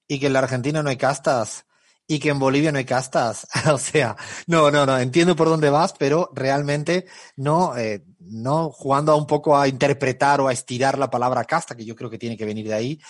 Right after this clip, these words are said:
eh, me parece ciertamente interesante que todavía podamos hablar de, de casta. Quizás es otro tipo de democracia, también a lo mejor son democracias adaptadas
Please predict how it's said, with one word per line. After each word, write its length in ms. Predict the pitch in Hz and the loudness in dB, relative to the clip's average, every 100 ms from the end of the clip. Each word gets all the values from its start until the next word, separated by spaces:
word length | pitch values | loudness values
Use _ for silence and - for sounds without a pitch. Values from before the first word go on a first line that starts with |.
| - - - | -20 -20 -10
eh, 260 | 120 117 113 | -2 0 0
me 140 | 117 | -2
parece 520 | 120 131 143 139 127 | -2 0 0 0 -2
ciertamente 540 | 101 147 131 143 143 143 | -2 -2 0 0 0 0
interesante 640 | 127 120 - 131 113 101 | 0 0 0 -4 -4 -8
que 100 | 104 | -8
todavía 300 | 127 123 123 | -6 -2 -2
podamos 320 | 120 117 101 | -2 -4 -6
hablar 240 | 113 117 | -6 -6
de, 240 | 110 107 101 _ - - - - | -6 -8 -10 _ -20 -20 -20 -6
de 100 | 143 | -2
casta. 240 | 208 208 | 0 0
Quizás 340 | 202 220 254 | -2 0 0
es 120 | 247 233 | 0 -4
otro 180 | 226 | -4
tipo 220 | 202 226 208 | -6 -2 0
de 60 | |
democracia, 520 | 185 175 185 160 - | 0 -2 -2 -4 -4
también 320 | 110 123 151 151 | -6 -6 -6 -6
a 60 | |
lo 80 | 139 | -6
mejor 260 | 135 - 151 | -6 -4 -4
son 140 | 151 | -2
democracias 520 | 143 135 143 143 151 | -2 -2 -2 -4 0
adaptadas 460 | 135 117 147 143 | 0 0 2 2